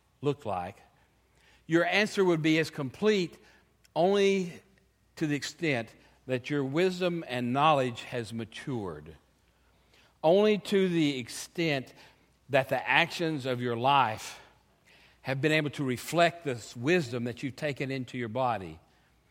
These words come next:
And only to the extent that your commitment,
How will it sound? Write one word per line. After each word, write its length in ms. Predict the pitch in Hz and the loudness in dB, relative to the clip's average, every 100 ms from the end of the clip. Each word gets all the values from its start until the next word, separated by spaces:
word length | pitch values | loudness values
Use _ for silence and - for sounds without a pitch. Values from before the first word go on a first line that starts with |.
| _ - - | _ -8 -2
And 160 | 147 - 165 | -2 0 4
only 480 | 214 262 269 254 | 6 8 6 4
to 240 | 233 226 202 | 2 0 2
the 160 | 170 | 4
extent 640 | 156 117 - 185 185 139 120 - - _ _ _ _ _ _ | 2 -2 -6 0 2 2 -2 -12 -20 _ _ _ _ _ _
that 240 | - 151 - | 2 2 2
your 120 | 160 | -2
commitment, 840 | - 143 117 139 220 107 98 - | -2 -2 0 2 0 -2 -10 -14